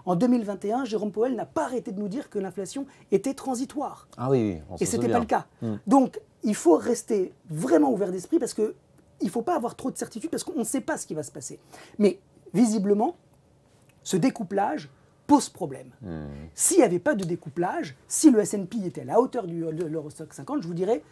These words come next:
Speaker 1: Allez, c'est un nouveau bull market, on y
Speaker 2: C'est
Speaker 1: va,
Speaker 2: parti.
Speaker 1: c'est parti,
Speaker 2: <laughs>
Speaker 1: c'est parti, on peut se tromper, mais en
Speaker 2: Hmm.
Speaker 1: tout cas, on a les éléments qu'il faut pour penser qu'effectivement, c'est vraiment reparti. »
Speaker 2: Hmm.
Speaker 1: Si au contraire, on avait l'Eurostoxx cinquante qui re-, qui était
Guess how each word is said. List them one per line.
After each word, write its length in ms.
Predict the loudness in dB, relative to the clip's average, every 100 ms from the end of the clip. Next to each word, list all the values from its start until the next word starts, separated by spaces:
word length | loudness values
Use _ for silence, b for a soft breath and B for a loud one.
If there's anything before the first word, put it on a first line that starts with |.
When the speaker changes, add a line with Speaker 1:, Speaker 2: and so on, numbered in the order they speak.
| b
Speaker 1:
Allez, 240 | -4 -4 -6 _
c'est 240 | -6 -4
un 60 | -2
nouveau 220 | -2 -2
bull 160 | -4 -6
market, 440 | -10 -6 -4 -4 b b 0
on 200 | 2 2
y 80 |
Speaker 2:
C'est 40 | 0
Speaker 1:
va, 200 | 2 4
Speaker 2:
parti. 460 | 2 -2 0 2 2
Speaker 1:
c'est 100 | 2
parti, 580 | 2 8 10 12 10 6
Speaker 2:
<laughs> 60 | 2
Speaker 1:
c'est 160 | 2
parti, 380 | 4 2 6 6 6
on 100 | 4
peut 120 | 4
se 80 | 0
tromper, 320 | -2 0 2
mais 60 | 4
en 80 | 2
Speaker 2:
Hmm. 80 | -2
Speaker 1:
tout 80 |
cas, 220 | -2 -4 -2
on 180 | -2 -2
a 80 | -2
les 180 | -2 0
éléments 340 | 0 0 -2 -6 b b b _ _ -4
qu'il 160 | -2
faut 400 | -2 4 6 6 4
pour 200 | 0 0
penser 400 | 2 2 2 -2
qu'effectivement, 480 | -2 -6 -6 -6 -6
c'est 140 | -6
vraiment 220 | -4 -4
reparti. » 360 | -4 -10 -12 -18 B B -4
Speaker 2:
Hmm. 40 |
Speaker 1:
Si 180 | 6 8
au 100 | 8
contraire, 380 | 4 -2 0 0
on 80 | -4
avait 160 | -4
l'Eurostoxx 480 | -4 -4 -6 -8 -8
cinquante 440 | -8 -6 -6 -8 b b b
qui 220 | -4 -2
re-, 300 | -2 -6 -10 -6
qui 120 | -6
était 220 | -6 -10